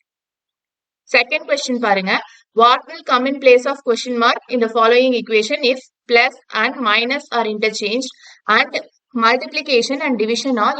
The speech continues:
interchanged? பிளஸ், மைனஸ், அடுத்தது மல்டிப்ளிகேஷன், டிவிஷன் இல்லையா? இப்ப இந்த ஈக்குவேஷன் எப்படி எழுதலாம்? ஒன் ஃபார்ட்டி, மல்டிப்ளிகேஷன் இருக்கிற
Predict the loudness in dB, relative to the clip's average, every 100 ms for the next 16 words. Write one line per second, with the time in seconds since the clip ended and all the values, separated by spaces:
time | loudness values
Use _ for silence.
0 | -4 -4 -4 -4 -4 -6 -10 -18 _ _
1 | _ _ _ _ _ _ _ _ _ _
2 | _ _ _ _ -4 0 0 -2 -14 _
3 | _ _ _ _ -8 0 0 0 -2 -4
4 | -6 _ _ _ _ -2 -2 2 2 2
5 | -2 -6 _ _ -2 2 2 0 -6 -4
6 | 0 0 0 -6 -8 _ _ _ _ _
7 | _ _ _ _ _ _ -16 -6 -4 -2
8 | -4 -6 -12 -14 _ _ _ _ -8 -4
9 | 0 0 -4 -10 _ _ 0 2 4 2
10 | 0 -2 0 -2 0 2 2 2 0 0
11 | -2 -10 _ _ -8 0 0 0 -4 -2
12 | -2 -4 -6 -8 -18 _ _ _ _ _
13 | _ -8 -4 -2 -2 0 0 0 -2 -2
14 | -4 -2